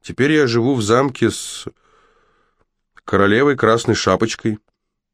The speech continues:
Фрогги стал зеленее на несколько тонов и умолк.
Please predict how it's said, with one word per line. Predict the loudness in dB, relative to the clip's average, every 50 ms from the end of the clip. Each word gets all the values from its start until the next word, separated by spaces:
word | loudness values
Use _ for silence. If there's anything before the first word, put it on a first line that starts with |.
| _ _ _ _ _ _ _ _ _ _ _
Фрогги | _ -2 2 2 2 2 0 -2 -6
стал | -8 -4 0 0 2 2 0
зеленее | -2 -2 -2 0 2 2 4 4 4 4 2 2 0
на | 0
несколько | 0 -2 -2 -4 -6 -8 -8 -8 -6
тонов | -4 -2 0 2 0 0 -2 -4 -8
и | -4 -2 0
умолк. | 0 0 0 0 -2 -4 -6 -10 -14 -20